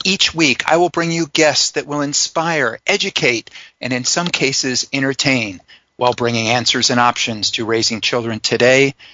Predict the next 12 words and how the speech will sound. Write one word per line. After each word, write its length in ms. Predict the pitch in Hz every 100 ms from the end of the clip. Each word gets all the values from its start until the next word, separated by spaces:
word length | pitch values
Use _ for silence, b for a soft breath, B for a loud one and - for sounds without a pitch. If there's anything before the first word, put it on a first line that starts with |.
| B
and 160 | 123 107
in 80 | 101
our 160 | 95
constantly 640 | - - 117 107 123 117 113
changing 400 | 113 104 107 101
future. 500 | 110 101 - 92 - B B B B B -
I 140 | 147
will 120 | 180 180
address 460 | 151 151 143 -
issues 540 | 143 131 113 107 98 -
such 340 | - 135 -
as 520 | 120 113 98 - -